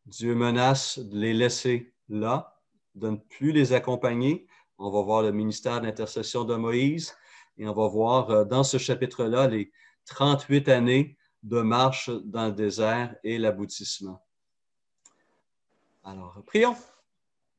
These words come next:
Seigneur Jésus, merci pour ces moments. Merci pour, euh, ces, euh, découvertes à travers un livre qui peut nous paraître un peu, euh, distant, loin, avec des pratiques qui nous sont, euh,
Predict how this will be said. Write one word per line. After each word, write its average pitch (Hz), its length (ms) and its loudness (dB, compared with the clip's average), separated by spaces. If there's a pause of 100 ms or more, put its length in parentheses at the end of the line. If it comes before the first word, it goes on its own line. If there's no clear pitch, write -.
(1160)
Seigneur 156 200 6
Jésus, 160 240 6
merci 208 320 4
pour 151 160 0
ces 135 160 6
moments. 127 560 4
Merci 104 400 -2
pour, 120 260 -2
euh, 110 160 4 (420)
ces, 113 540 0
euh, 104 300 4
découvertes 135 720 4
à 110 60 2
travers 120 420 2
un 117 140 2
livre 151 280 2
qui 117 200 -10
peut 139 180 0
nous 131 140 4
paraître 127 440 2
un 117 120 0
peu, 123 380 4
euh, 107 40 8
distant, 151 760 4
loin, 135 380 6
avec 117 260 4
des 127 80 4
pratiques 135 580 0
qui 117 220 -8
nous 110 80 -2
sont, 123 400 0
euh, 104 100 6